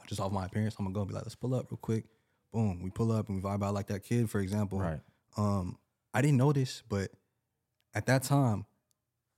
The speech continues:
Speaker 1: he was waiting to meet me, right? He had met every single one of my teammates
Speaker 2: Okay.
Speaker 1: already. This had been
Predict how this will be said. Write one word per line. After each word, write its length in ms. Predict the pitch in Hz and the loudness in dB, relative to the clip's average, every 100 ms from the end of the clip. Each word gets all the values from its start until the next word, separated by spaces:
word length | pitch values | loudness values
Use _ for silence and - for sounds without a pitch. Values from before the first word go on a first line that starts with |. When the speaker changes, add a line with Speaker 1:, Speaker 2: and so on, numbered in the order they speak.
| _ - | _ -8
Speaker 1:
he 200 | - 185 | 0 4
was 120 | 120 | 6
waiting 300 | 113 131 107 | 6 6 4
to 160 | 95 - | 2 0
meet 160 | 113 107 | 2 2
me, 220 | 95 104 _ _ _ | -2 -8 _ _ _
right? 240 | 110 135 135 _ | 0 0 -2 _
He 160 | - 143 | 2 4
had 80 | 143 | 6
met 200 | 123 - | 4 2
every 160 | 123 131 | 2 2
single 240 | 127 123 | 2 2
one 140 | 110 110 | 2 2
of 40 | |
my 120 | 101 | -2
teammates 680 | - - 135 104 - - - _ 92 | -4 2 2 2 -2 -12 -18 _ -10
Speaker 2:
Okay. 380 | 90 85 85 - _ _ _ _ _ _ - | -6 -6 -6 -10 _ _ _ _ _ _ 0
Speaker 1:
already. 400 | 110 113 107 90 _ _ _ _ - | 4 6 4 0 _ _ _ _ -10
This 260 | 98 127 - | 2 2 4
had 160 | 127 | 4
been 380 | 117 113 110 | 6 6 6